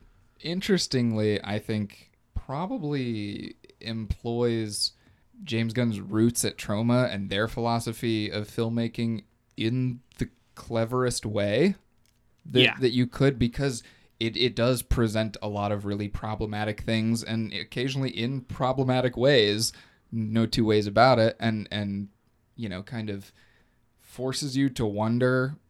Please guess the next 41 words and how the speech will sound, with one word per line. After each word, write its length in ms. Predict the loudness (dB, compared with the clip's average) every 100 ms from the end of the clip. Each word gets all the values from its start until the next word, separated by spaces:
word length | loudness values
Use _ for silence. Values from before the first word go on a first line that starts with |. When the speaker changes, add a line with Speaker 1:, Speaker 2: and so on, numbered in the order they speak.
| -8
Speaker 1:
"Okay, 360 | -4 -2 -2
am 260 | -4 -4 -2
I 180 | -2 -2
supposed 480 | -4 -2 2 2 2
to 60 |
sympathize 540 | -2 0 0 2 2 2
with 160 | 0
this? 240 | 2 2 0
Am 180 | -6 -2
I 80 | 0
sympathizing 680 | 0 -2 -2 2 2 0 -2
with 180 | -2
this? 340 | -2 -2 -2 -2
Speaker 2:
Yeah. 240 | -2 -4 -8 -2
Speaker 1:
Uh, 240 | 0 0
do 180 | -2 -4
I 80 | -4
agree? 320 | -2 -2 -2
Do 100 | -2
I 60 |
not 220 | -4 -6 -8
agree?" 260 | -6 -6
And 80 | -4 -4
it, 100 | -4
it 200 | -8 -10
kind 320 | -12 -8 -6
of, 240 | -8 -10 _ _ _ _
it 180 | -10 -8
has 460 | -12 -8 -4 -4
kind 300 | -4 -4 -2
of 100 | 0
a 60 | 0
confused 760 | 0 -2 -2 2 4 2 -2
tone 340 | -6 -6 -4 -4
as 140 | -4
a 80 | -6
result, 560 | -8 -6 -4 -4 -6 -20 _ _ _ _ _ -8
um, 540 | -6 -6 -6 -6 -8 -10 -8
which, 360 | -6 -6 -8
you 140 | -8 -10
know, 240 | -8 -12